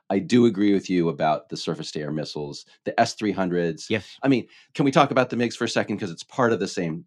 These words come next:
Speaker 1: topic. It's, there's this idea that we should send these planes because, like, somehow planes will help them con-, help the Ukrainians control the air. It's not that simple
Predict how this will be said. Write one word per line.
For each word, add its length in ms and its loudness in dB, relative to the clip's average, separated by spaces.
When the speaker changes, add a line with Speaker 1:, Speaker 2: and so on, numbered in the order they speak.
Speaker 1:
topic. 420 -8
It's, 380 0
there's 260 2
this 160 0
idea 640 2
that 160 -4
we 100 0
should 180 -6
send 320 2
these 140 -2
planes 640 -6
because, 340 -6
like, 180 -2
somehow 440 0
planes 480 0
will 80 -2
help 220 -2
them 120 -2
con-, 240 -8
help 220 -4
the 80 0
Ukrainians 400 -4
control 320 -8
the 140 -6
air. 200 -12
It's 160 -8
not 240 2
that 160 -4
simple 420 -6